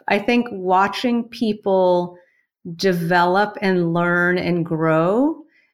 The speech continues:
and do things they didn't think were possible and achieve things they probably didn't think were possible for themselves, that I think is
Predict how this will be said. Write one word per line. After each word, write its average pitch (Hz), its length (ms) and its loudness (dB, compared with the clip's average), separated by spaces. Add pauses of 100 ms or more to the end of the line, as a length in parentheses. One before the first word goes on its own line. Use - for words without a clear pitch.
(220)
and 214 180 0
do 233 240 2
things 240 320 0
they 196 140 2
didn't 190 320 0
think 190 320 -4
were 156 100 -4
possible 214 840 -2 (240)
and 185 100 0
achieve 202 420 0
things 208 300 -2
they 208 80 0
probably 185 520 0
didn't 185 220 0
think 185 220 -4
were 180 80 -4
possible 185 640 -2
for 226 160 -4
themselves, 226 680 -4 (400)
that 185 300 4
I 190 100 0
think 170 300 -2
is 165 140 -2